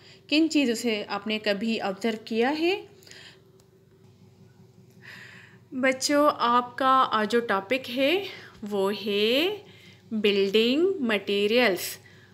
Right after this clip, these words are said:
आज हम ऐसे सब्जेक्ट में बिल्डिंग मटेरियल्स के बारे में पढ़ेंगे और सीखेंगे, ठीक है बच्चों?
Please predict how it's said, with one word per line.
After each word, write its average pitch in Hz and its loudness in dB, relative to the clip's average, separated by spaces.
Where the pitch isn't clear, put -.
आज 277 2
हम 233 0
ऐसे 208 0
सब्जेक्ट 214 -2
में 269 -2
बिल्डिंग 233 2
मटेरियल्स 220 -2
के 302 -2
बारे 208 0
में 214 -4
पढ़ेंगे 226 0
और 294 2
सीखेंगे, 208 -2
ठीक 208 -4
है 311 0
बच्चों? 294 -2